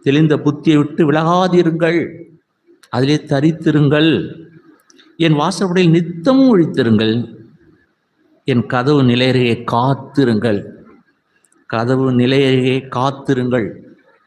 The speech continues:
இன்னைக்கு அவசரகார உலகம், அவசர அவசரமாய் ஒரு காரியத்தை நடக்கணும்னு சொல்லி இந்த உலகம்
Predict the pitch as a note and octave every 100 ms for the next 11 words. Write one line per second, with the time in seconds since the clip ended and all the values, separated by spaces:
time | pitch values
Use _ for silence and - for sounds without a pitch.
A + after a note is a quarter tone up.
0 | _ B2 A#2 A2 C3 - C3+ C3 C3+ C3+
1 | C#3 C3+ C3+ C3+ C#3 C3 A2+ A#2+ A2 -
2 | - - _ _ _ - B2 C3 D3+ C#3
3 | C3 C3 C3+ C#3 C#3 C#3 C#3 C#3 C3 B2+
4 | C#3 C#3+ C#3+ C3 C3 C#3+ D3 C#3+ C#3 C#3+
5 | C#3+ C3 C3 D3 C#3+ B2 -